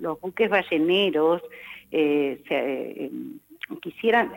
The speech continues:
o sea, ¿por qué las potencias europeas pretendían hacer pie o, o tomar posesión de esas islas,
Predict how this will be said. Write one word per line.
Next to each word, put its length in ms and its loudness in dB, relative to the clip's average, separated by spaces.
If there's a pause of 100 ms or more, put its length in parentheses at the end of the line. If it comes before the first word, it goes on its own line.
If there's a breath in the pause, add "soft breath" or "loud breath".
o 80 2
sea, 160 0
¿por 160 0
qué 120 2
las 120 4
potencias 640 2
europeas 720 4
pretendían 680 2
hacer 280 0
pie 460 2 (360 loud breath)
o, 120 0
o 400 2
tomar 440 4
posesión 520 0
de 80 2
esas 260 -2 (260)
islas, 520 2